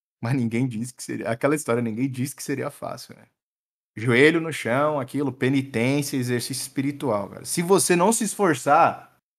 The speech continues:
isso a gente tem que colocar na nossa cabeça. Se a gente não se esforçar, a gente vai ser condenado, cara.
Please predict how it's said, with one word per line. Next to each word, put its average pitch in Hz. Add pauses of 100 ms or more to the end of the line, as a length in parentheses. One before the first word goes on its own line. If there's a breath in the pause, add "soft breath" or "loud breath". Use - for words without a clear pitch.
(580)
isso 127
a 156
gente 156
tem 170
que 156
colocar 156
na 156
nossa -
cabeça. 131
Se 170
a 170
gente 175
não 175
se 196
esforçar, 170
a -
gente 170
vai 135
ser 151
condenado, 151
cara. -